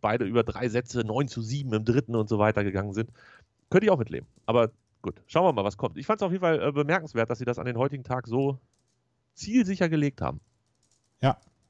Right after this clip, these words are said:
Speaker 2: Das ist, äh, es ist wirklich in Ordnung, es ist wirklich super. Und vielleicht, ganz vielleicht,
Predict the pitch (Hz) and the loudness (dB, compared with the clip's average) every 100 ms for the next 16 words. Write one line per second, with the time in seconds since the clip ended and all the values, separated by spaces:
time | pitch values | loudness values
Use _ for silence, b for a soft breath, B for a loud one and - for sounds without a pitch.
0 | _ _ _ _ B B B 147 175 - | _ _ _ _ B B B 4 6 4
1 | - 139 143 131 120 147 113 127 113 104 | 4 6 6 6 4 4 2 0 0 0
2 | 104 98 127 104 - 110 120 123 - 156 | 0 0 0 0 0 0 0 -2 4 6
3 | 175 151 117 147 180 - 196 120 95 - | 8 6 4 4 4 6 6 6 4 -2
4 | - | -12